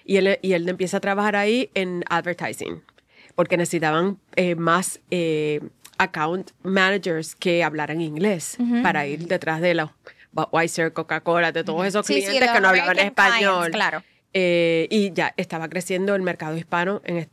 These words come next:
Speaker 1: en, en Estados Unidos, especialmente en
Speaker 2: En
Speaker 1: California, estaba
Speaker 2: California,
Speaker 1: creciendo.
Speaker 2: sí, estaba booming.
Speaker 1: Eh, y bueno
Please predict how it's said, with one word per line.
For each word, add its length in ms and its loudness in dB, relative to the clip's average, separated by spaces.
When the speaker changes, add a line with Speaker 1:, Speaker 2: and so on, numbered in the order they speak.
Speaker 1:
en, 500 -2
en 160 0
Estados 380 -4
Unidos, 220 2
especialmente 460 -4
en 20 -8
Speaker 2:
En 20 -20
Speaker 1:
California, 360 0
estaba 180 0
Speaker 2:
California, 240 0
Speaker 1:
creciendo. 420 0
Speaker 2:
sí, 40 0
estaba 320 -2
booming. 380 -8
Speaker 1:
Eh, 720 0
y 100 2
bueno 340 0